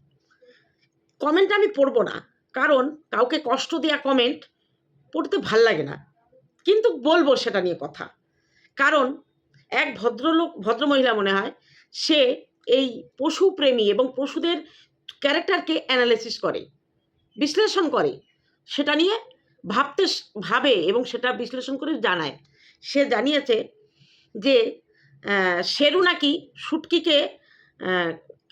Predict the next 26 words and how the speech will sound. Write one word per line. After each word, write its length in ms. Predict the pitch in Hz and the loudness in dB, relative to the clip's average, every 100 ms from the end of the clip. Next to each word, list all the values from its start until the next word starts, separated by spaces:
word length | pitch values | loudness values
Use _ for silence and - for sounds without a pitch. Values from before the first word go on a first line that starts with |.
| _ - | _ -14
শুটকির 480 | - 285 - 349 285 | -8 -8 0 -2 0
প্রতি 220 | 320 381 | -2 -2
কৃতজ্ঞ। 680 | - 320 349 349 240 165 147 - _ _ _ _ _ _ _ _ _ _ _ _ - | -2 -2 0 0 0 0 0 -4 _ _ _ _ _ _ _ _ _ _ _ _ -10
সে 220 | - 294 | -2 0
নাকি 220 | 285 294 | 0 -2
তাকে 280 | 269 240 320 | -6 -4 -4
সহ্য 480 | - 277 226 - 294 | -4 -4 -4 -2 -2
করে, 300 | 202 139 - _ _ _ _ _ - | -2 -6 -10 _ _ _ _ _ -8
একটাই 340 | 214 214 330 | -6 -4 -4
কারণ, 280 | 294 240 254 | 0 -2 -2
সে 260 | - 254 | 0 0
তাকে 400 | 262 233 262 349 - _ _ _ - | 0 0 0 -2 -10 _ _ _ -8
তিনবার 320 | 247 240 262 269 | -4 -4 -4 -4
খেতে 260 | 247 240 | -4 -2
দেয়। 200 | 160 123 - _ _ _ _ _ _ _ - | -4 -6 -14 _ _ _ _ _ _ _ -4
তার 160 | 233 277 | -2 0
প্রতি 240 | 320 330 | -2 -4
নাকি 200 | 320 320 | -6 -6
কোনো 160 | 311 285 | -6 -4
ভালোবাসা 480 | 185 185 190 190 | -2 0 0 -2
নেই। 200 | 156 143 - _ _ _ _ _ _ _ _ _ - | -6 -8 -12 _ _ _ _ _ _ _ _ _ 0
কিন্তু 520 | 381 403 330 277 - _ _ _ _ 165 | 2 2 0 -4 -8 _ _ _ _ -2
যখন 560 | 269 - 330 277 - _ _ _ | 0 2 2 2 -2 _ _ _
ওই 80 | - | -6
শেরুর 440 | - - 254 294 226 | -2 2 2 2 2
বাবা, 480 | 233 247 214 160 | 2 4 2 0